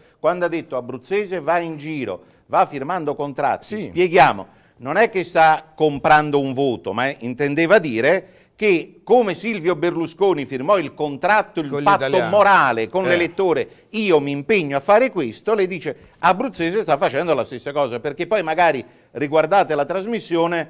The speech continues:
Speaker 2: No.
Speaker 1: evi-, e quindi chiariamolo questo, cioè lei contesta al suo competitor, sta firmando i contratti come Berlusconi, poi possono essere fatti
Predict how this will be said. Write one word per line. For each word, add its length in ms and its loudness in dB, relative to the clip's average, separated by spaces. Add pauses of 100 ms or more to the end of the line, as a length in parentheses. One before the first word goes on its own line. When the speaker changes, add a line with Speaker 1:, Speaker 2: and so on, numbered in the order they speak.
(200)
Speaker 2:
No. 80 -6
Speaker 1:
evi-, 260 0
e 340 -6 (300)
quindi 340 2
chiariamolo 680 4
questo, 360 -6
cioè 180 -2 (400)
lei 260 0
contesta 800 -4
al 140 -4
suo 200 -4
competitor, 840 0 (160)
sta 280 0
firmando 500 -2
i 60 -4
contratti 500 0
come 240 -2
Berlusconi, 580 -2
poi 160 0
possono 320 -4
essere 240 -6
fatti 400 -2